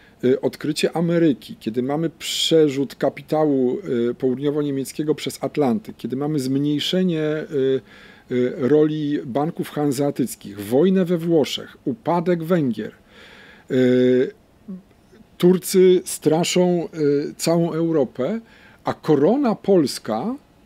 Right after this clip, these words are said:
i jej władca, jej, jej, człowiek, który dźwiga tę odpowiedzialność za Polskę i Litwę, zajmuje się budowaniem kaplicy grobowej. To jest groza. To jest po prostu groza. To jest manifestacja schyłku.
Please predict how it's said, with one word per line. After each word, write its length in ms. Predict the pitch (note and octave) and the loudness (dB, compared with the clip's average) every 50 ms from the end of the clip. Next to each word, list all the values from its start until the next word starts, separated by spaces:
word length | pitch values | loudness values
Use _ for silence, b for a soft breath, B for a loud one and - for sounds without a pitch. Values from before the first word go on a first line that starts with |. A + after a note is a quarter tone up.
| _ - | _ -6
i 140 | D#3+ C#3 | -4 0
jej 220 | D#3 F#3+ A3+ A#3+ F3+ | 0 2 2 2 0
władca, 680 | B2 C#3+ D3+ C3+ B2+ - - - - A#2 B2 F#3+ B3+ C#4+ _ _ _ _ _ _ - | -2 -2 -2 -2 -2 -4 -6 -8 -6 -6 -4 -4 -6 -8 _ _ _ _ _ _ -6
jej, 320 | B2 C3 D#3+ F3+ E3+ D3 - - | -2 0 0 0 0 -2 -6 -8
jej, 380 | E3 D3 D3+ D3+ E3+ E3 F3 | -6 -6 -4 -4 -4 -6 -8
człowiek, 300 | F3+ - D#3+ F3+ F#3+ F#3 | -6 0 2 2 2 2
który 320 | - - - D#3+ D3+ D3 B2+ | 0 -4 -4 0 0 0 0
dźwiga 440 | G#2 G2+ A#2 D#3+ A3+ G#3+ A#3 G3 | 0 -2 0 0 2 2 2 0
tę 100 | D#3+ F#3+ | 2 0
odpowiedzialność 680 | F3+ D3 - - E3 D3+ D3 D#3+ D#3 C3 A#2 B2 C#3 C3 | -2 -2 0 0 0 2 2 2 0 2 2 0 0 0
za 100 | A#2+ C#3 | -2 -2
Polskę 400 | B2+ - E3 F3 F3+ - - F3+ | -2 0 0 0 0 0 0 -2
i 40 | D3+ | 0
Litwę, 380 | C3+ A#2+ A2+ - - - C#3 D3 B B B B B B B | 0 -2 -6 -6 -6 -8 -8 -8 B B B B B B B
zajmuje 360 | A2+ B2 C#3 D3+ E3 F#3 F#3+ | 2 2 4 4 4 4 2
się 140 | - - E3+ | 4 2 0
budowaniem 840 | A#2+ G#2+ C3+ C#3+ A#2+ D#3+ D3+ B2+ A2+ D3 G#3 B3 B3+ A#3+ A#3+ A3+ G#3+ | 0 0 -4 0 2 2 2 2 2 0 2 2 2 4 4 2 2
kaplicy 640 | A3 - G3 F#3 - - E3 G#3 A3+ - - A3+ | 0 -2 -4 -4 -2 -2 -2 -2 -2 -2 -2 -2
grobowej. 600 | F#3+ F#3+ F#3+ G3 F3+ G3+ G#3 F3 A#2 G#2 G2+ - - _ _ _ _ _ _ _ _ _ _ _ _ _ _ _ _ _ _ - | 0 2 2 2 4 4 2 2 2 -2 -8 -10 -14 _ _ _ _ _ _ _ _ _ _ _ _ _ _ _ _ _ _ -4
To 100 | - B2+ | 2 2
jest 120 | D3 C#3+ D#3 | 2 2 2
groza. 440 | D#3+ F#3 A3 F#3+ B2 G#2 G2 - - - _ _ _ _ _ _ _ _ _ _ _ _ _ _ _ _ _ b b b b b b | 2 4 4 4 2 2 -2 -6 -10 -20 _ _ _ _ _ _ _ _ _ _ _ _ _ _ _ _ _ b b b b b b
To 100 | - B2+ | 0 2
jest 140 | D3+ E3+ - | 2 2 0
po 80 | - E3+ | -4 -6
prostu 320 | - D#3+ D3+ - - E3 | -4 -4 -6 -6 -6 -8
groza. 400 | C3+ D#3 E3 D#3 B2 G#2+ G#2 G2+ | -4 0 0 2 2 2 -2 -2
To 120 | - - | -2 -4
jest 120 | C#3 - - | -4 -4 -2
manifestacja 840 | D#3 D#3 D#3+ F3 E3+ - F3+ D3 - - F#3+ F3+ - - - F3 | -2 0 0 0 0 -2 -4 -6 -2 -2 -4 -4 -2 -2 -4 -4
schyłku. 540 | D3+ - - - F#3 D#3+ B2 - - - - | -4 -4 -2 0 2 2 0 -2 -8 -16 -18